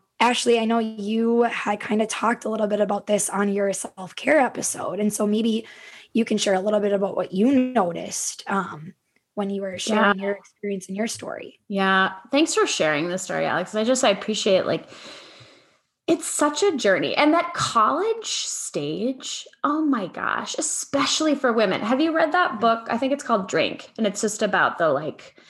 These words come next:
Speaker 2: the evolution of pressure on women to drink. And it's just that, you know, you're, you're really in the, you're in the abnormal if you don't party in college,
Speaker 1: Mm-hmm.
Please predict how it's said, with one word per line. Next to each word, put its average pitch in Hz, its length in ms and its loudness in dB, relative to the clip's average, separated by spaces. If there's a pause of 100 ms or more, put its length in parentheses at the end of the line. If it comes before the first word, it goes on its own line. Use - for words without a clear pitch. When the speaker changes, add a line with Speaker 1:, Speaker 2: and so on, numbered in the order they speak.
(260)
Speaker 2:
the 247 80 4
evolution 247 580 2
of 269 240 0
pressure 208 320 0
on 233 280 4
women 190 380 2
to 214 420 -2
drink. 131 480 -2 (100)
And 247 260 0 (120)
it's - 260 -2
just 392 180 -2
that, 285 300 0
you 285 80 4
know, 233 280 2 (920)
you're, 311 340 2
you're 320 240 4
really 381 540 2
in 277 420 4
the, 226 240 0 (140)
you're 240 180 2
in 403 200 2
the 294 140 2
abnormal 185 800 0 (140)
if 220 180 -4
you 220 80 0
don't 185 320 0
party - 460 -4
in 190 160 -4
college, - 1000 -6
Speaker 1:
Mm-hmm. 196 360 -10